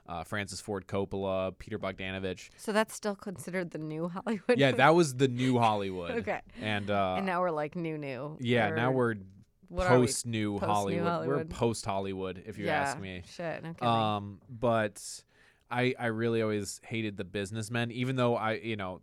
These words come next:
Speaker 1: the relationship between an artist and his effective patron is always going to be contentious.
Speaker 2: Yeah.
Speaker 1: But I guess, uh, disclaimer before all of this,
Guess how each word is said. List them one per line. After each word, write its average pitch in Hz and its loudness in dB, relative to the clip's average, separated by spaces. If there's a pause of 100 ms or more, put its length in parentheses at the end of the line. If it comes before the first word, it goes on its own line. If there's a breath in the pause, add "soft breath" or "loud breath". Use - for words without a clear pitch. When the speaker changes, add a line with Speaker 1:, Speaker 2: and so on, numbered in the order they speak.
Speaker 1:
the 113 0
relationship 107 -2
between 95 -10 (340 soft breath)
an 107 -8
artist 104 0 (100)
and 101 -8
his 101 -2 (100)
effective 110 -4
patron 117 -2
is 107 -6
always 101 -2
going 107 -6
to 101 -6
be 101 -6
contentious. 113 -8
Speaker 2:
Yeah. 170 -2 (520 loud breath)
Speaker 1:
But 113 6
I 113 2
guess, 123 2
uh, 107 2 (840)
disclaimer 135 0
before 113 -2
all 110 4
of 98 -4
this, 98 -4